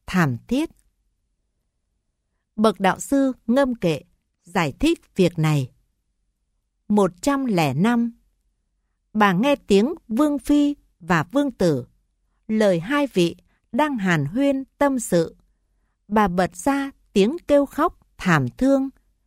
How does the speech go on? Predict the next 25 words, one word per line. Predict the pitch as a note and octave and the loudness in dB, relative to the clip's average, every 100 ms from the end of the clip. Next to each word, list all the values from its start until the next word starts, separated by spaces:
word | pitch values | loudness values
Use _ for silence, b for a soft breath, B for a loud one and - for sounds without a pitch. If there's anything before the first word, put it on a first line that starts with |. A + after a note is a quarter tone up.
| _ _ _ - | _ _ _ 0
Thái | G3 D#4 | 2 2
hậu | F4 G3+ - - | 2 0 -2 -2
kia | D4 C#4+ C#4+ _ _ | 0 0 -4 _ _
thật | G#3+ F3+ _ | -2 -2 _
vĩ | - B3+ D#4+ | -2 0 2
đại, | G3 D#3 - _ | 0 -2 -4 _
vinh | F#3+ A3+ C#4 C4 | -4 -2 0 -2
quang. | C4 C4 C4 B3+ _ _ _ _ _ _ _ _ _ _ _ _ _ _ _ _ _ | -2 -2 -4 -10 _ _ _ _ _ _ _ _ _ _ _ _ _ _ _ _ _
Một | G#3 G3 F3+ | 0 0 0
trăm | - C4+ | -4 -2
lẻ | A#3 D3+ | 0 -2
sáu | A#2 - E3 A3+ E4+ _ _ | -4 -6 -4 -4 -8 _ _
đến | G#3 G#3 G#3+ E4 _ - | -2 0 -2 -4 _ -4
một | G3 F3+ - | -2 -2 -4
trăm | C#4 C#4 | -8 -6
lẻ | B3+ F3+ C#3 | -2 -2 -2
bảy. | C#3 D3+ A2+ A#2+ _ _ _ _ _ _ _ _ _ _ _ - | -2 -2 -4 -10 _ _ _ _ _ _ _ _ _ _ _ -2
Ta | D4+ | -2
bảo | C#4 F#3+ C#3+ C3 - | 0 0 0 -4 -6
thả | G3 E3+ C#3+ | -2 -2 -2
ta | - C#4 C#4 - _ _ | -6 -6 -6 -14 _ _
phải | G#3+ E3 | 0 0
dùng | D3 G#3 F#3 D#3 F3+ | 0 -2 0 -2 -2
độc | F3+ F3 | -2 -2
dược, | - F#3 E3 | -4 -2 -2